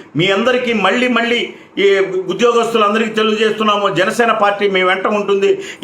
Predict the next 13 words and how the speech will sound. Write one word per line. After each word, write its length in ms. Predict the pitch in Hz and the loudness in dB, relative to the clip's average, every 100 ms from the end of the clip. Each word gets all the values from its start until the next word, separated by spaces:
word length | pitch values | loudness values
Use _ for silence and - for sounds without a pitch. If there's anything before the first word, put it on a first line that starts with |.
| 160 | 0
ఎవరు 220 | 226 240 220 185 | 2 2 2 2
భయపడాల్సిన 580 | 208 220 214 190 185 196 | 2 2 2 0 0 0
అవసరం 260 | 208 214 202 | 2 0 2
లేదు. 200 | 190 180 - - - - | 2 0 -2 -8 -14 -4
ఈ, 80 | 190 - 190 | -4 -4 -4
ఈ, 20 | 196 190 185 | -4 -4 -4
ఈ 100 | 190 185 | 0 2
గవర్నమెంట్, 580 | 214 240 240 240 226 233 220 226 - - 180 | 2 2 2 0 0 0 0 -4 -10 -6 -2
ఈ 40 | 196 | 0
గవర్నమెంట్లో 600 | 180 226 233 233 220 220 | 2 2 2 0 -2 0
ఉన్న 180 | 214 208 180 | 0 0 0
సలహాదారులు 520 | 202 233 226 220 220 208 | 2 2 2 0 0 0
కావచ్చు, 260 | 208 208 | 0 2